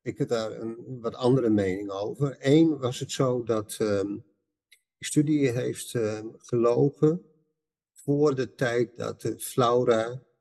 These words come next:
data beschikbaar kwamen. In de tijd,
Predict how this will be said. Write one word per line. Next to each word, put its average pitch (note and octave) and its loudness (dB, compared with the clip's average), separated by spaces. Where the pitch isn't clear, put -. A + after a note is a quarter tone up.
data G#2+ 0
beschikbaar G2 0
kwamen. - -12
In A#2 2
de A#2+ 4
tijd, C#3+ 2